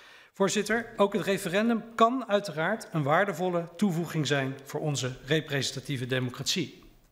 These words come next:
Maar dan moet het wel aan bepaalde randvoorwaarden en waarborgen voldoen, zoals ook de Staatscommissie Parlementair Stelsel heeft gezegd.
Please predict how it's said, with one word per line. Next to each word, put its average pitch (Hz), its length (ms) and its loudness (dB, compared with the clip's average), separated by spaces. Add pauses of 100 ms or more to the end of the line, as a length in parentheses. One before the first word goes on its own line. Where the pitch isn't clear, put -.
(240)
Maar 156 120 2
dan 165 100 4
moet 160 140 0
het 117 120 -12
wel 143 280 -2
aan 160 140 0
bepaalde 135 520 -4
randvoorwaarden 147 720 0
en 175 120 0
waarborgen 131 580 2
voldoen, 131 380 -4
zoals 139 300 -2
ook 139 220 -2
de 139 80 -6
Staatscommissie 135 800 -2
Parlementair 135 480 0
Stelsel 139 580 -2 (340)
heeft 160 200 -2
gezegd. 120 500 -2